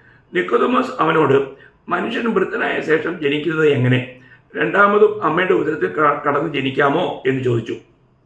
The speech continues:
അതിന് യേശു, "ആമേൻ, ആമേൻ, ഞാൻ നിന്നോട് പറയുന്നു,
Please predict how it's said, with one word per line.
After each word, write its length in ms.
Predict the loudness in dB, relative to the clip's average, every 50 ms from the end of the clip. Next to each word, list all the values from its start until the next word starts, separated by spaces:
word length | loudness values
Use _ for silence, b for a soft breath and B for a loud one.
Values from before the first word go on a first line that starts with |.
| _ _ _ _ _ _ _ _ -10
അതിന് 200 | -8 -4 -2 -2
യേശു, 500 | 0 0 0 0 0 0 -2 -2 -2 -6 -12 B B B B B B B B B -12 -8
"ആമേൻ, 440 | -4 -2 0 2 2 2 4 4
ആമേൻ, 480 | 2 2 2 2 2 0 0 -2 -4 -8 -14 -14 -6 -2
ഞാൻ 200 | -2 0 0 0
നിന്നോട് 320 | -2 -2 0 0 2 2
പറയുന്നു, 600 | 4 4 4 4 4 4 2 2 0 -2 -6 B